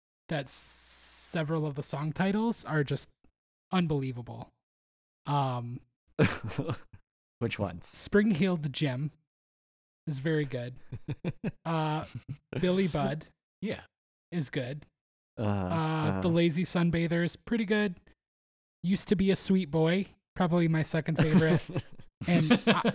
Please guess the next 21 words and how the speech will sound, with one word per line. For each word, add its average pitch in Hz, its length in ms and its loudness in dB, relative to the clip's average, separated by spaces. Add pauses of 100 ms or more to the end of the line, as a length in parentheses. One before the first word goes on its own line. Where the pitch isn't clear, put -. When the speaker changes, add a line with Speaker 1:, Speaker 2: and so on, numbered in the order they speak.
(300)
Speaker 3:
<laughs> - 300 -6
Speaker 1:
I 202 140 8
Am 214 120 8
Hated 185 360 6
Speaker 3:
Yeah. - 40 -6
Speaker 1:
for 175 140 4
Loving 143 500 0 (680)
is 165 180 0
just - 400 -2 (720)
amazing. 170 720 4 (220)
Speaker 3:
<laughs> - 140 -6
Speaker 1:
Favorite 180 600 4
song 156 260 0
title 147 400 -2
of 135 540 -10 (720)
Morrissey's 151 840 -2
career. 123 420 -6 (1000)
Uh, 127 500 -2 (680)
Speaker 2:
All 131 80 2
right. 175 200 0 (600)
Speaker 1:
yes. - 400 -8